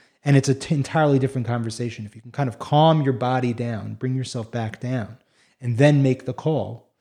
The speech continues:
and then say, "I just need to talk this out," and then verbalize what's going on, and then hear the feedback that's going on, reduce the impulse to answer what they're saying.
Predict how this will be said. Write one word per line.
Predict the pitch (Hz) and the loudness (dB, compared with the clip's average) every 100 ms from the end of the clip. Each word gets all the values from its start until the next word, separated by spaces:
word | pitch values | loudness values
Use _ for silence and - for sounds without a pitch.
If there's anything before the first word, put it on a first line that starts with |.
| _ _ - | _ _ -2
and | 131 | 2
then | 131 | 2
say, | 127 127 | 4 2
"I | 120 | 0
just | 120 120 | -4 -6
need | 131 117 | -8 -6
to | |
talk | 123 135 120 - | -2 0 0 -2
this | 107 | -2
out," | 143 135 | 2 2
and | 117 127 | 2 2
then | 120 | 2
verbalize | 110 131 143 143 131 127 | 4 4 6 4 4 0
what's | 123 - | -4 -8
going | 123 120 117 | -6 -4 -4
on, | 107 107 110 | -4 -6 -4
and | 113 | -4
then | 110 | -4
hear | - 147 147 | 0 4 4
the | 131 | 2
feedback | - 143 135 113 113 113 | 0 -2 0 -2 -4 -6
that's | 113 - | -12 -10
going | 117 110 107 | -8 -6 -6
on, | 107 107 - _ _ - | -8 -10 -12 _ _ -6
reduce | 127 113 160 165 - | -2 6 6 6 2
the | 139 151 | -2 2
impulse | 147 - 123 - | 0 0 -6 -6
to | 131 - | -8 -4
answer | 143 147 - 113 | -2 0 -2 -6
what | 110 - | -6 -8
they're | 104 | -10
saying. | - - 104 | -10 -14 -14